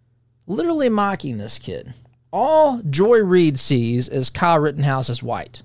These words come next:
That's all she sees. So her narrative is if he was black, he would have gotten shot. If he was Arab, I saw someone say this, if he was,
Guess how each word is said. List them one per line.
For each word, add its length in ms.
That's 140
all 140
she 160
sees. 480
So 380
her 180
narrative 420
is 240
if 80
he 100
was 140
black, 380
he 120
would 100
have 100
gotten 220
shot. 520
If 100
he 140
was 320
Arab, 480
I 80
saw 220
someone 340
say 180
this, 140
if 60
he 100
was, 140